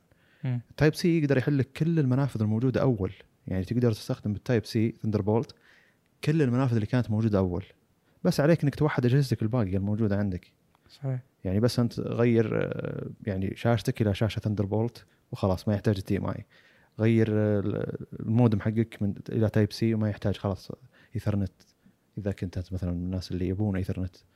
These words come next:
Speaker 2: آه، زي كذا يعني، كل المنافذ هذه لها حلول ثانية. آه، يمكن إلا ال إس دي كارد لازم، لازم دنقل هذا يعني. فتلقى الناس م-، قاعد تحلطم على سالفة إنه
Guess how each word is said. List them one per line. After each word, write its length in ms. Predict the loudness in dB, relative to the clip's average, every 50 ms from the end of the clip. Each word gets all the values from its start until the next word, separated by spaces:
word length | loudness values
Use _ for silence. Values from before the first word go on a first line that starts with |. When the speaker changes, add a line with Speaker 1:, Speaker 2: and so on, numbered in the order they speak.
| _ _ _ _ _ _ _ _ _ _ _ _ _ -6
Speaker 2:
آه، 280 | -6 -4 -4 -6 -8 -12 -14 -4
زي 180 | 2 4 4 4
كذا 240 | 4 4 2 2 2
يعني، 200 | 2 0 -2 -2
كل 260 | 0 2 4 4 4
المنافذ 360 | 4 4 4 4 4 2 2
هذه 180 | 2 2 4 4
لها 200 | 4 2 2 0
حلول 280 | 0 0 0 0 0
ثانية. 380 | 0 -2 -4 -4 -6 -8 -12 -14 _ _ _ _ _ _ _ _ _ _ _ _ _ _ _ _ -16 -12 -12
آه، 340 | -10 -10 -10 -10 -8 -8 -6
يمكن 280 | -6 -6 0 2 2 2
إلا 160 | 4 2 0
ال 100 | 0 -2
إس 100 | -2 -2
دي 120 | -4 -4
كارد 260 | -2 -2 -2 0 0
لازم، 340 | 2 2 2 2 0 -2 -4 -6 -8 -12 -14 -14 -14 -16 -18 -18 -20 _ _ -20 -20 _ _ _ _ _ _ -4
لازم 480 | -4 -2 -2 -2 -2 -2 -2 -4 -4 -6
دنقل 400 | -4 -2 -2 -2 -2 -2 -4 -6
هذا 260 | -6 -8 -8 -8 -10 -10
يعني. 120 | -12 -14 -14 _ _ _ _ _ _
فتلقى 1120 | _ 2 4 4 6 6 4 4 2 -2 -4 -8 _ _ _ _ _ _ _ -2 2 2 4
الناس 260 | 4 4 2 2 2
م-، 140 | 0 0 -2 -4 -10 -2 0
قاعد 100 | 0 0
تحلطم 400 | 0 0 -2 0 2 2 2 2
على 140 | 2 2 2
سالفة 260 | 2 0 0 0 0 0
إنه 300 | 0 2 2 2 2 0